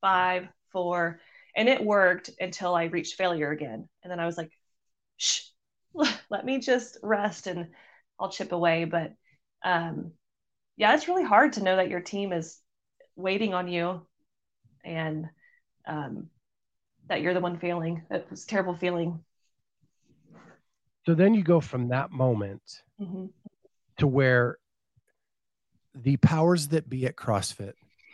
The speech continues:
Speaker 2: make you stand and wait
Speaker 1: <sighs>
Speaker 2: for them to tabulate the store, score out in front of God and everybody.
Speaker 1: Yeah.
Speaker 2: You're out there vulnerable on the floor.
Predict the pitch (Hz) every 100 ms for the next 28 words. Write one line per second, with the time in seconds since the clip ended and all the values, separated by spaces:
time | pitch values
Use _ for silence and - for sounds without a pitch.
0 | - - 131 - 123 - - 135 135 147
1 | 160 160 143 117 98 - - - - -
2 | - - - - _ _ _ _ - 147
3 | 135 143 135 127 - 147 151 170 170 185
4 | 160 - 131 120 120 - - - 151 120
5 | 110 104 _ _ _ _ _ 147 156 -
6 | 160 - 160 147 120 - _ _ _ _
7 | 120 131 139 160 123 110 101 101 139 -
8 | _ _ _ 226 - _ _ - - -
9 | 147 156 156 165 147 117 147 156 151 160
10 | 165 - 135 165 - 135 117 101 117